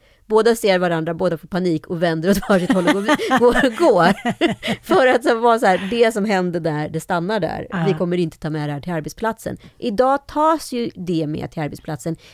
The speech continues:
Speaker 1: Idag vet vi att arbetsgivare går in och kollar ditt Instagramflöde, att du är en god medarbetare, partner och håller inom liksom rimlig norm. Vilket är så här ett jävla äckligt, förlåt, storebrorsbeteende som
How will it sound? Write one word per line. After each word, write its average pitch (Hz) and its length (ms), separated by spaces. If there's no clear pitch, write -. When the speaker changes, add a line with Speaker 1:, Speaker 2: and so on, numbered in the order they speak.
Speaker 1:
Idag 226 300
vet 269 440
vi 202 100
att 180 120
arbetsgivare 170 580
går 165 140
in 160 200
och - 100
kollar 180 360
ditt 170 300
Instagramflöde, 180 1120
att - 200
du 170 180
är 165 40
en 156 220
god 226 560
medarbetare, 170 840
partner 156 640
och 156 120
håller 156 280
inom 156 340
liksom 165 420
rimlig 175 640
norm. 180 480
Vilket 269 280
är 254 180
så 269 100
här 220 340
ett 233 280
jävla 294 260
äckligt, 220 460
förlåt, 180 260
storebrorsbeteende 175 960
som 170 300